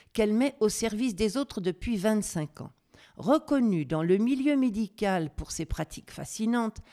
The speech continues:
elle travaille dans l'accompagnement à la guérison physique, émotionnelle et spirituelle. Dans le livre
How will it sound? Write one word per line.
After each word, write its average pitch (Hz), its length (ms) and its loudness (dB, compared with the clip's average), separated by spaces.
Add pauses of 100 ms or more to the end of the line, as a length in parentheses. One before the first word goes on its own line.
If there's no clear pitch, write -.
(260)
elle 208 240 0
travaille 254 560 -4
dans 170 140 -2
l'accompagnement 208 920 0 (380)
à 180 100 4
la 175 140 2
guérison 220 480 0
physique, 156 760 -6 (280)
émotionnelle 233 840 0 (220)
et 262 80 -2
spirituelle. 151 920 -8 (500)
Dans 247 200 0
le 277 160 0
livre 202 560 -4